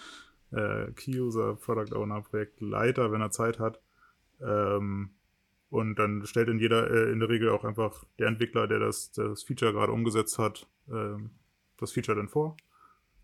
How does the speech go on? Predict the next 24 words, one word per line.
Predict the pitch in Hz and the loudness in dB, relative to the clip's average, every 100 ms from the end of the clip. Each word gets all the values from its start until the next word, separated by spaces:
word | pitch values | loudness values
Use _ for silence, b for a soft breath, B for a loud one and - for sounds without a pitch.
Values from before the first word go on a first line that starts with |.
| _ _ _ | _ _ _
und | - 120 117 117 113 110 110 - _ _ _ | -4 0 0 0 -2 -2 -6 -10 _ _ _
zeigt | - 117 117 | -4 -2 -2
das | 110 | -4
allen, | 113 113 113 107 | 0 2 2 0
wie | |
das | 110 104 | -2 -4
jetzt | 104 | -8
funktioniert, | - 110 113 110 110 107 - | -10 -8 -6 -2 -4 -6 -10
was | - 107 | -12 -8
man | 113 104 | -8 -8
zu | - 113 - 131 - | -6 -6 -6 -12 -8
beachten | 120 120 - 110 | -4 -2 -2 -2
hat. | 104 - - _ | -2 -6 -16 _
Und | 139 113 104 101 _ _ _ _ _ _ _ _ _ _ _ _ | -12 -8 -8 -12 _ _ _ _ _ _ _ _ _ _ _ _
wir | 117 | -10
stehen | - 117 | -2 0
dann | 107 | 0
da | 104 | 0
auch | 104 | -2
alle | 120 107 | -2 -2
für | 98 101 | -2 -6
Fragen | 104 101 | -6 -6
bereit. | 101 101 101 - _ | -6 -6 -8 -10 _
Ja. | - | -18